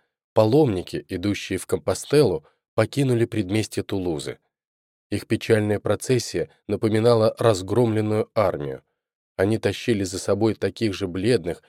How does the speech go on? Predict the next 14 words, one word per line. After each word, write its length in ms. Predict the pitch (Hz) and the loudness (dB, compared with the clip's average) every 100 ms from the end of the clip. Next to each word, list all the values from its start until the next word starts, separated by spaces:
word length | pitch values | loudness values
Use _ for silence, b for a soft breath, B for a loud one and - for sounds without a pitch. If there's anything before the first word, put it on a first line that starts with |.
| _ | _
как 160 | 87 - | -6 -4
они, 320 | 90 123 113 _ _ _ | 0 0 -2 _ _ _
одетых 520 | - 101 113 123 107 - | -2 0 2 2 0 0
в 100 | 95 | 0
рубище 440 | 123 113 - - | 2 2 -2 -2
людей, 540 | 104 107 98 92 73 _ _ - | 0 -2 0 -4 -4 _ _ -4
опирающихся 800 | 95 101 104 107 98 - - 101 | -2 2 2 2 0 -4 -4 -2
на 140 | 98 | -2
палки, 420 | 95 120 120 - 82 | 0 2 2 0 -6
как 280 | 98 - | -4 -4
раненые 440 | 110 110 101 101 95 | 0 0 0 -2 -2
солдаты 540 | - 107 98 90 82 | 0 -2 0 -2 -2
при 140 | - 90 | -8 -6
отступлении. 840 | 101 - - - 87 76 73 67 | -6 -6 -8 -4 -4 -4 -6 -12